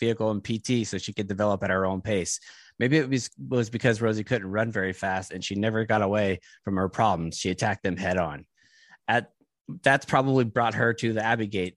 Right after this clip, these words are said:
and outside of the airport in Kabul on August twenty-sixth. The initial reports indicate she was a member of the female engagement team screening women and children for evacuation. She helped over thirty thousand reach safety before she was killed by a suicide bomber.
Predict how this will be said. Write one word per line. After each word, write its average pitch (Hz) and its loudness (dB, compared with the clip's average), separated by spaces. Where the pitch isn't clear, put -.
and 104 2
outside 104 2
of 92 2
the 104 0
airport 101 2
in 87 -6
Kabul 85 -2
on 98 2
August 110 0
twenty-sixth. 95 -4
The 98 2
initial 120 4
reports 110 -2
indicate 107 -4
she 107 -6
was 107 -4
a 101 -4
member 104 0
of 104 -2
the 98 -2
female 110 -2
engagement 104 -4
team 98 -4
screening 107 -2
women 107 2
and 98 -2
children 98 -2
for 95 -4
evacuation. 90 -2
She 127 2
helped 143 4
over 127 6
thirty 131 2
thousand 101 0
reach 101 -4
safety 95 0
before 85 -4
she - -4
was 82 -4
killed 92 -2
by 85 0
a 80 -2
suicide 80 -4
bomber. 71 -8